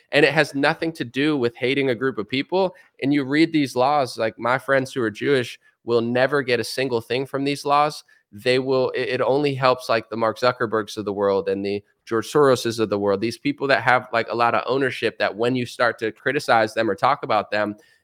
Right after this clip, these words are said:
then people start calling you anti-Semitic. But here's the thing, once it's passed into law,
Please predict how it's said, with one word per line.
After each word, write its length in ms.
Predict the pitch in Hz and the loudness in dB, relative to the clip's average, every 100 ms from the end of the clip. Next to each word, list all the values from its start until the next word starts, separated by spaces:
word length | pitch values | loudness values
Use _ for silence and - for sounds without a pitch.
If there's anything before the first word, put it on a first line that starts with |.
| - | -20
then 420 | 104 147 180 165 | 4 4 4 0
people 280 | - 156 135 | -4 -4 0
start 200 | 131 127 | 0 4
calling 240 | 131 131 | 2 4
you 100 | 127 | 4
anti-Semitic. 720 | 120 113 113 - 170 175 123 | 4 2 -2 -2 0 0 0
But 120 | 117 | -4
here's 240 | 120 127 113 | 0 -2 -2
the 80 | 110 | -4
thing, 320 | - 175 147 _ _ | 0 2 0 _ _
once 260 | 113 156 180 | 2 2 2
it's 140 | 160 | -2
passed 360 | - 139 135 - | 4 4 4 -2
into 200 | 135 110 | 0 0
law, 500 | 110 165 147 123 | 2 4 4 4